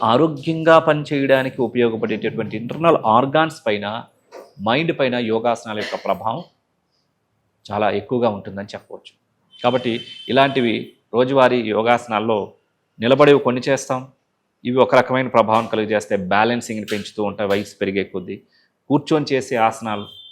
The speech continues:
కిందన స్థిరంగా కూర్చోగలగడానికి ఉపయోగపడుతూ ఉంటాయి. చాలామంది మనం కింద కూర్చోలేం వయసు పెరిగే కొద్దీ. అదేవిధంగా జిమ్ చేసినప్పుడు బాడీ స్టిఫ్ అయిపోతుండదు, ఫ్రీగా వంగదు. ఇది అట్లా కాకుండా ఎట్లయినా సరే ఫ్రీ మూమెంట్ ఉంటుంది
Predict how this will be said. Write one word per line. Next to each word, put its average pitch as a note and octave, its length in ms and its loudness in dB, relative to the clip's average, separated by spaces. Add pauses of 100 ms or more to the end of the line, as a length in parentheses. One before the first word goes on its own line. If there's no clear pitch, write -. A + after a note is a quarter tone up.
(140)
కిందన C3 280 0
స్థిరంగా A#2+ 500 0
కూర్చోగలగడానికి G#2+ 880 -4
ఉపయోగపడుతూ G2+ 520 -6
ఉంటాయి. F#2+ 360 -12 (440)
చాలామంది C#3 340 2
మనం C#3 160 -2
కింద C#3 200 -2
కూర్చోలేం C3+ 420 -2
వయసు A#2+ 240 -2
పెరిగే A#2 240 -2
కొద్దీ. F2 280 -10 (1600)
అదేవిధంగా B2+ 800 2 (220)
జిమ్ C3 400 -4
చేసినప్పుడు C3+ 340 0
బాడీ B2 220 4
స్టిఫ్ C3 300 -2
అయిపోతుండదు, A#2 580 -2
ఫ్రీగా C3+ 320 2
వంగదు. A2+ 400 0 (340)
ఇది B2+ 120 2
అట్లా D3+ 200 2
కాకుండా C#3+ 320 4
ఎట్లయినా D3 480 2
సరే D3 200 2
ఫ్రీ C#3+ 320 0
మూమెంట్ C3+ 400 -2
ఉంటుంది G#2 400 -8